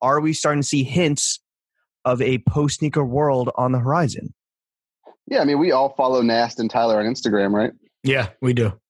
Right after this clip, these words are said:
Speaker 2: You know, it's, it's a, like,
Speaker 1: You think
Speaker 2: like, it's like, uh, everyone just ripping that off, right?
Speaker 3: But is it
Speaker 2: Whether or not
Speaker 3: weird,
Speaker 2: that's
Speaker 3: is it weird
Speaker 2: true,
Speaker 3: if,
Speaker 2: but
Speaker 3: when kids are like, "Yo, like, look at Luke wearing loafers, I wanna wear," like, is that weird? What,
Speaker 2: Listen,
Speaker 3: like,
Speaker 2: my
Speaker 3: think about it
Speaker 2: home,
Speaker 3: that
Speaker 2: my
Speaker 3: way?
Speaker 2: homegirl, uh,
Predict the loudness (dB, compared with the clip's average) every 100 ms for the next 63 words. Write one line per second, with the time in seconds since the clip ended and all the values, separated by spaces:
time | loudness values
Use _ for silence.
0 | _ _ _ _ _ -20 _ 0 0 -2
1 | -4 -2 -2 -4 -10 -10 -4 -2 0 0
2 | -2 -4 -6 -4 0 0 0 -8 -20 -18
3 | -18 -20 -20 -20 -20 -4 0 0 0 0
4 | -2 -2 -2 0 0 0 0 0 -2 0
5 | 0 2 0 0 0 0 -2 -2 0 0
6 | 0 0 -2 -2 0 0 -2 -2 0 0
7 | 0 0 0 0 -2 -2 -2 0 0 0
8 | -2 0 2 2 0 -2 0 2 2 2
9 | 0 -4 _ _ 0 0 0 -2 -4 -2
10 | 0 0 0 0 0 0 0 2 2 2
11 | 0 -2 0 0 0 2 2 0 0 2
12 | 0 2 0 0 0 2 0 0